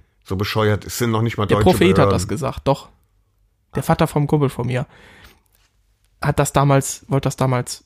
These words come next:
Speaker 2: machen, eintragen lassen.
Speaker 1: Ging nicht.
Speaker 2: Ging nicht, weil's das Bild einer Lokomotive zeigt, dem
Speaker 1: Alter
Speaker 2: Gegenverkehr.
Speaker 1: Schwede.
Speaker 2: Gut, klar, fährst du Passstraße in den Alpen hoch, denkst dir, "Fuck, Junge, eine
Speaker 1: Was? Da
Speaker 2: Diesellok."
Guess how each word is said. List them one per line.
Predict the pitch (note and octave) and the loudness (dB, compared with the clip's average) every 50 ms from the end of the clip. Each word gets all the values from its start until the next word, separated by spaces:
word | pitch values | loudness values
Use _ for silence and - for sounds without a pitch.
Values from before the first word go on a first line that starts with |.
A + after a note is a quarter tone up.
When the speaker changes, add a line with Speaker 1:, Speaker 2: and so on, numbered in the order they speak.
| - _ | -20 _
Speaker 2:
machen, | - - - - - B2 C3 D3 - _ _ _ | -4 -4 -4 -2 -4 -6 -6 -8 -12 _ _ _
eintragen | _ - B2+ C3 - B2 B2 B2 | _ -4 -4 -2 -2 -2 -2 -2
lassen. | - A#2 | -2 0
Speaker 1:
Ging | - G2+ G2+ G2+ | 0 2 2 2
nicht. | G2 F2+ E2+ - - | 2 0 -4 -6 -6
Speaker 2:
Ging | A#2+ A#2+ A#2+ | -6 -4 -4
nicht, | - - - - - | -6 -6 -8 -4 0
weil's | B2 C3+ C#3 - - | 0 0 2 0 -2
das | C3 - | -4 -6
Bild | - - D#3 F#3 G3 - - | 2 4 4 4 4 2 0
einer | C#3+ D3 C3+ | -2 0 0
Lokomotive | C3 C3+ - C3+ C3 B2+ - - D#3+ D#3+ C#3 A2 | 0 0 0 -2 -2 -2 -2 -2 -2 -2 -2 -4
zeigt, | - - - - A#2+ - - - | -6 -6 -6 -6 -6 -4 -4 -4
dem | C3 | -2
Speaker 1:
Alter | - - | -2 -2
Speaker 2:
Gegenverkehr. | - E2+ E2 - - - - F#2 F2+ E2 | -2 -2 -4 -6 -8 -8 -6 -6 -6 -6
Speaker 1:
Schwede. | D#2+ E2 E2 F2 - - - - - - - _ | -6 -8 -12 -12 -14 -18 -20 -20 -20 -20 -20 _
Speaker 2:
Gut, | - F3 E3 D3 - | 2 2 2 2 2
klar, | - - D3 B2+ | 2 2 2 2
fährst | - - C#3+ C#3 - | 2 2 0 2 2
du | C#3+ | 0
Passstraße | - - C#3+ - - - D#3 D#3 D#3+ D#3+ - | 2 2 0 0 2 2 4 4 4 4 2
in | E3 E3 | 0 2
den | - | 4
Alpen | - D#3 D3+ F3 E3 | 2 2 4 4 4
hoch, | D#3+ D#3 D3+ | 4 2 2
denkst | - D#3+ D3+ D3 - | 2 2 2 2 0
dir, | - C#3+ | -2 -4
"Fuck, | - - - - - D#3+ - - | -2 0 0 0 0 0 -2 -4
Junge, | C#3 C3 - - | -4 -2 -2 -2
eine | A#2 B2+ C#3+ | 0 0 0
Speaker 1:
Was? | |
Da | C#3 - | 2 2
Speaker 2:
Diesellok." | E3+ D#3 C#3+ A#2+ G#2+ G#2 | 2 2 2 2 0 0